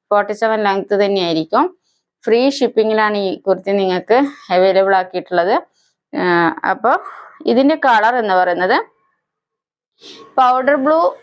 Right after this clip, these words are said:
എന്ന് പറയാൻ പറ്റില്ല, നമ്മുടെ പീകോക്ക് ഗ്രീനിന്റെയും ലൈറ്റ് ആയിട്ട് വരുന്ന ഒരു കളർ. എനിക്ക് കളർ, ആ, ഉം, കളറിന്റെ പേര് ശരിക്കും പറയാൻ അറിയില്ല. ഇൻ-, ഇവിടെ നേവി ബ്ലൂവിൽ പ്രിന്റഡ് ആണ് വരുന്നത്. ആ, ബോഡി പീസ് ആണ് ഞാൻ പറയുന്നത്. ആ, പൗഡർ ബ്ലൂ അല്ല ട്ടോ,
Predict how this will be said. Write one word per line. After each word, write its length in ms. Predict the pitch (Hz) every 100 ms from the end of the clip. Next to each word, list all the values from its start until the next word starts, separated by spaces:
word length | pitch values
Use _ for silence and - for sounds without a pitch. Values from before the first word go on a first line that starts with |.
| _ - _ -
എന്ന് 200 | 277 294
പറയാൻ 340 | 285 220 202
പറ്റില്ല, 380 | 185 185 175 233
നമ്മുടെ 300 | 269 269 294
പീകോക്ക് 580 | 302 285 277 285 285 269
ഗ്രീനിന്റെയും 840 | 285 277 262 254 254 269 311 359
ലൈറ്റ് 500 | 254 220 226 220 -
ആയിട്ട് 240 | 254 233 220
വരുന്ന 280 | 202 196 196
ഒരു 100 | 190
കളർ. 160 | 180 185
എനിക്ക് 300 | 196 202 220 214
കളർ, 200 | 208 220
ആ, 320 | 214 220 220
ഉം, 420 | - - - 185 208
കളറിന്റെ 340 | 208 214 226 233
പേര് 240 | 220 214
ശരിക്കും 360 | 226 233 214 240
പറയാൻ 340 | 226 196 196 220
അറിയില്ല. 340 | 190 180 214 320 - _ _ _ -
ഇൻ-, 200 | 208 - 233
ഇവിടെ 180 | 226 247
നേവി 320 | 262 233 226
ബ്ലൂവിൽ 320 | 214 226 226
പ്രിന്റഡ് 440 | 247 226 190 196 190
ആണ് 180 | 185
വരുന്നത്. 520 | 180 175 185 185 359 - _ _ _ -
ആ, 220 | 185 185
ബോഡി 400 | 180 185 190 196
പീസ് 300 | 202 214 226
ആണ് 160 | 247 247
ഞാൻ 200 | 190 170
പറയുന്നത്. 540 | 170 175 170 214 330 320 - _ 208
ആ, 100 | 202
പൗഡർ 400 | 196 202 196 220
ബ്ലൂ 200 | 233 302 208
അല്ല 220 | 175 165
ട്ടോ, 180 | 165